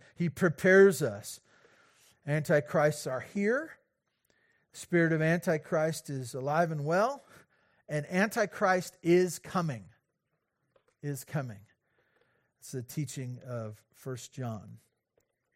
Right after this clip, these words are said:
I'm not gonna share with you, uh, all, uh, of the scriptures that pertain to this. We are going to go on, uh, to two weeks.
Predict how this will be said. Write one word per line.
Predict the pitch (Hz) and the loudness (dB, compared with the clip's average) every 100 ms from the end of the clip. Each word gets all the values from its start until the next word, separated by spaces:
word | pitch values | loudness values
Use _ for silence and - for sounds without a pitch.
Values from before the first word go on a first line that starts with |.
| _ _ - | _ _ -8
I'm | 139 | -4
not | 151 143 | -2 0
gonna | 151 131 | -2 -4
share | 123 - 143 | -4 -2 -2
with | 143 139 | -2 -6
you, | 139 120 113 - | -6 -6 -8 -12
uh, | 123 - | -14 -12
all, | 127 131 139 135 123 _ _ _ _ _ _ - | -8 -2 -2 -2 -6 _ _ _ _ _ _ -14
uh, | 127 113 113 | -10 -10 -10
of | 131 117 | -12 -12
the | 117 | -14
scriptures | - 143 123 127 117 | -10 -10 -10 -10 -10
that | 120 107 | -10 -12
pertain | - 113 131 127 | -14 -12 -10 -8
to | 123 | -10
this. | 107 107 - | -10 -12 -8
We | 135 | -6
are | 131 127 | -2 -2
going | 135 127 123 120 | -2 -4 -6 -8
to | - 110 | -10 -12
go | 127 170 | -2 0
on, | 143 135 123 117 _ _ | 0 -6 -10 -14 _ _
uh, | 120 113 120 | -14 -12 -12
to | 120 | -14
two | - 139 | -8 -6
weeks. | 117 120 110 - | -6 -8 -10 -16